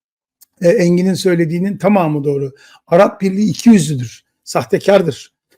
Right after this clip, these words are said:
Birleşmiş Milletler tamamen ve tamamen Amerika'nın büyük oranda egemenliği altında olan emperyalistleri koruyan bir yapıdır. nato bir terör örgütüdür. Avrupa Birliği ise sadece kendi konforunu düşleyen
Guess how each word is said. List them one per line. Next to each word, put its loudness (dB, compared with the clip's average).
Birleşmiş 0
Milletler -2
tamamen 0
ve -4
tamamen -4
Amerika'nın -2
büyük -4
oranda -4
egemenliği -2
altında -6
olan -2
emperyalistleri -6
koruyan -4
bir -2
yapıdır. -6
nato 2
bir -2
terör 4
örgütüdür. 0
Avrupa 2
Birliği -4
ise 0
sadece 0
kendi -4
konforunu -6
düşleyen -4